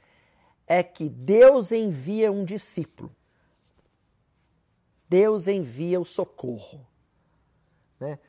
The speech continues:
Nós já estudamos aqueles que sabem fazer, né? Deus envia o que sabe fazer, o especialista.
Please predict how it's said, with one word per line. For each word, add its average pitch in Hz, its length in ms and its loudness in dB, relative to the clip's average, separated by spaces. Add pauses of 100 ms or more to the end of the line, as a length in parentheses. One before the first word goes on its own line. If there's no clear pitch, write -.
(220)
Nós 147 200 -8
já 156 80 0
estudamos 143 380 -6
aqueles 151 300 -6
que - 80 -18
sabem 156 400 0
fazer, 127 580 -4
né? 160 260 -4 (720)
Deus 175 300 -4
envia 175 560 -6
o 180 80 -8
que - 100 -20
sabe 156 240 -6
fazer, 110 400 -12 (800)
o - 40 -14
especialista. 127 840 -4